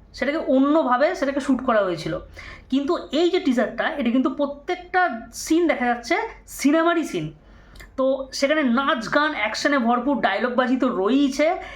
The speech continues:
এবং পুরো সিনেমাটা কিন্তু প্রচুর, প্রচুর অ্যাকশন থাকতে চলেছে। এবং দুটো শটে দেখলাম সালমান খানকে কভার করছে, সালমান খানকে হেল্প করছে অ্যাকশনে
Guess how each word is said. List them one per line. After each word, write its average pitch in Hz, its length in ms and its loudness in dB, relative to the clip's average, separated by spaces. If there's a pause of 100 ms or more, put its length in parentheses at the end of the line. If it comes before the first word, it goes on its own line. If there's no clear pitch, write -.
(160)
এবং 277 260 0
পুরো 285 220 2
সিনেমাটা 285 580 0
কিন্তু 311 520 0 (100)
প্রচুর, 370 680 0
প্রচুর 349 380 2
অ্যাকশন 254 360 -2
থাকতে 233 240 -8
চলেছে। 185 380 -4 (460)
এবং 277 220 0 (260)
দুটো 262 240 2
শটে 294 260 2
দেখলাম 294 360 0
সালমান 262 360 0
খানকে 285 240 -2 (100)
কভার 247 300 2
করছে, 302 400 0 (280)
সালমান 254 360 0
খানকে 277 220 0
হেল্প 311 380 2
করছে 269 260 0
অ্যাকশনে 240 420 0